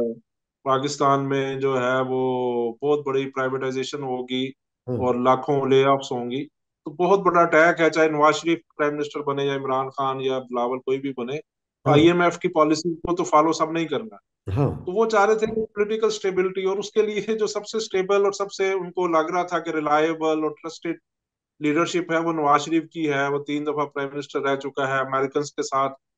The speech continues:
Speaker 1: वो good books में है, even China के साथ उसकी बड़ी अच्छी dealing रही है। और वो कह रहा था कि मैं China Pakistan economic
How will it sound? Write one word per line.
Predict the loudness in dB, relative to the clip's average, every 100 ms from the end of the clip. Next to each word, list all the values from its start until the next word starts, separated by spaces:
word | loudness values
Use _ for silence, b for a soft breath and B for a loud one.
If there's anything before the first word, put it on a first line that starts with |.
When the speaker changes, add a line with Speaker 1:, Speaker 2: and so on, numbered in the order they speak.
| _ _ -10
Speaker 1:
वो | -2
good | -2 0
books | -4 -2
में | -4 -2
है, | 0 0 0 0
even | -2
China | 0 0 2 2 0
के | -2 -6
साथ | -2 -2
उसकी | -2 -10 -12 -6
बड़ी | -4
अच्छी | -4 -2 0 0 -2 _ _ _ -4
dealing | 0 0 0
रही | 0 2
है। | 2
और | 0
वो | -2
कह | -4 -2
रहा | -2
था | -2
कि | -4 -6
मैं | -8 -8
China | -4 -4 -4
Pakistan | -4 -4 -6 -6 -4
economic | -6 -6 -6 -6